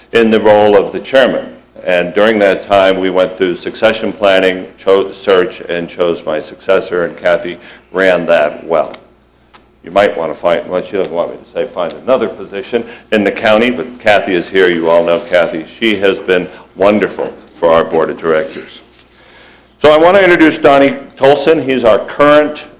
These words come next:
Chief Financial Officer. He will be succeeding me as President and Chief Executive on January first.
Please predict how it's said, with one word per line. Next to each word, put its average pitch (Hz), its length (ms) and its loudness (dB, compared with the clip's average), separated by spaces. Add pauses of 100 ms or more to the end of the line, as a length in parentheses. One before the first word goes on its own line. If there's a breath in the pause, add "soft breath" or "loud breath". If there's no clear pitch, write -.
(240)
Chief 135 200 -2
Financial 117 540 2
Officer. 131 680 2 (460 loud breath)
He 110 80 2
will 110 140 4
be 98 80 -2
succeeding 131 680 -2
me 127 280 2
as 110 120 2
President 110 500 0
and - 100 -18
Chief 104 240 -6
Executive 98 600 -2
on 78 220 -4
January 80 540 -4
first. - 560 0